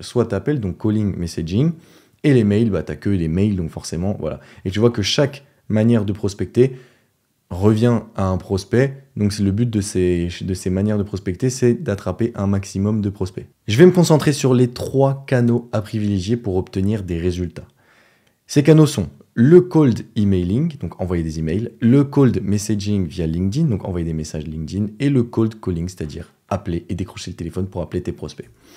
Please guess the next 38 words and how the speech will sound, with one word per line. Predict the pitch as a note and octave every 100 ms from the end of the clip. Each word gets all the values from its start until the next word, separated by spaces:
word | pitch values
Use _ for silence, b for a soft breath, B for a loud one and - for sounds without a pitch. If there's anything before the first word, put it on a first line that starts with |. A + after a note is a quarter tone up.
| B B B B B B
Ce | -
sont | C3+ E3
de |
très | D3+ - D#3
loin | D#3
les | D3
plus | B2 A#2+
efficaces | B2+ B2+ A#2+ C3+
pour | A#2
le | G2
business | G#2+ A2 A#2+
de | G#2
prestation | F#2 - - G#2+ -
de | G2+
services. | G#2+ F#2 C#2+ - _ _ b b b b b b b
Pas | -
besoin | C#3 D3
de |
faire | C#3 B2+
cinquante | C3+ B2+ A#2
mille | A#2+
autres | A#2+
techniques | A2+ A2+ A#2+ B2+ A#2
ou | G#2
je | -
sais | G#2
pas | G2+
quoi | G2
que | G2+
tu | -
pourras | F2+ F#2
voir | F#2 G2 F#2
sur | F2
Internet | E2+ F2 F#2 F#2+ F#2+
ou |
sur | - F2
les | E2+
réseaux. | E2 D#2 G2 B2+ -